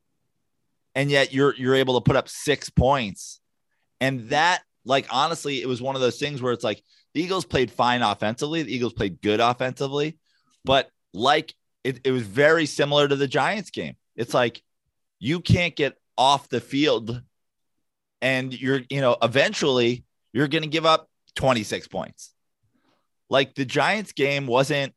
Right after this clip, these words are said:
this, like, crazy blowout, but, like, you're gonna give up twenty-seven points if you can't, like, get off the field, and you're not gonna score that many points if you can't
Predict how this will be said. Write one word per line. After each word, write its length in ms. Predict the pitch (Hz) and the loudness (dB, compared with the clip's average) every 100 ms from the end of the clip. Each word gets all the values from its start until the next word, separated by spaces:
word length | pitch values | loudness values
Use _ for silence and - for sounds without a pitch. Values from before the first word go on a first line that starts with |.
| _ | _
this, 200 | 107 117 | -6 -4
like, 160 | 98 87 - | -4 -8 -6
crazy 420 | - 139 135 123 | -2 0 0 -2
blowout, 480 | 95 123 147 123 - | 0 4 4 4 2
but, 80 | 135 | -2
like, 160 | 135 - | -2 0
you're 140 | 156 | 0
gonna 200 | 143 175 | 2 0
give 140 | 175 180 | 0 -2
up 100 | 151 | -2
twenty-seven 540 | 156 156 151 143 127 | -4 -4 0 -2 0
points 220 | 160 156 | -4 -6
if 20 | |
you 80 | 120 | -12
can't, 240 | - 147 123 | -8 -6 -6
like, 160 | 113 - | -8 -2
get 180 | 127 131 | 2 4
off 220 | 131 127 | 2 0
the 100 | 107 | -6
field, 480 | - 139 123 104 101 _ _ _ - | -2 2 2 2 -2 _ _ _ -4
and 60 | |
you're 120 | 143 143 | 0 2
not 160 | 165 | 0
gonna 140 | 170 151 | -2 -6
score 220 | 156 151 | 0 2
that 160 | 139 | 2
many 160 | 151 139 | 0 -6
points 580 | - 156 175 151 - - _ _ _ _ - | -2 -2 -2 -8 -14 -20 _ _ _ _ -8
if 140 | 127 | -6
you 140 | 139 143 | -6 -6
can't 380 | - 156 160 | -4 -4 -6